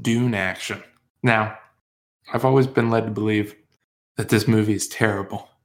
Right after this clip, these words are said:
It's just god-awful. It's just a complete train wreck.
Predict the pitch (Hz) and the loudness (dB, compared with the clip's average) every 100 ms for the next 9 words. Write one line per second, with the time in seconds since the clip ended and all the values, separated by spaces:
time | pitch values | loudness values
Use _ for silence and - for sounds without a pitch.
0 | _ _ _ 117 107 - 107 - 113 98 | _ _ _ -4 -4 -4 -4 -4 -2 -2
1 | 101 92 92 - 104 - _ _ _ _ | -2 -4 -8 -14 -18 -20 _ _ _ _
2 | - - - - 104 123 123 110 - 120 | -14 -12 -12 -14 -12 -4 -4 -4 -4 -2
3 | 107 101 95 92 - | 0 -2 -6 -8 -14